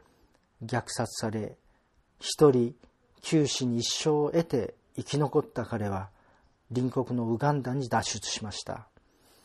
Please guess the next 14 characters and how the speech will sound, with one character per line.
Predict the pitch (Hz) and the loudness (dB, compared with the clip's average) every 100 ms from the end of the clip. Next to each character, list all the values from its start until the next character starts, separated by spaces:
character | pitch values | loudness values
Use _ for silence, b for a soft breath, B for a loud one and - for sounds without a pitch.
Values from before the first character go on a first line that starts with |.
| b b b b b | b b b b b
内 | 127 147 | 2 4
戦 | 139 156 147 | 6 4 4
が | 143 | 4
終 | 139 135 | 4 2
わ | |
り、 | 120 120 - _ | 0 -2 -6 _
何 | 139 147 147 | 4 4 4
年 | 135 | 2
か | 123 175 | -2 -6
過 | - - | -6 -4
ぎ | 135 | -4
た | 127 117 | -2 -4
後 | 113 113 - 151 | -2 -4 -4 -4
に | 127 95 | -2 -4